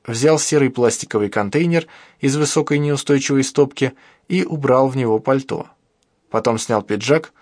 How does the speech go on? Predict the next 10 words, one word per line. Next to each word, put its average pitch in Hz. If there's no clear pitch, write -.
сложил 120
его 165
и 160
пристроил 127
сверху. 120
В -
тюрьме 113
было 147
жарко. -
Считалось, 135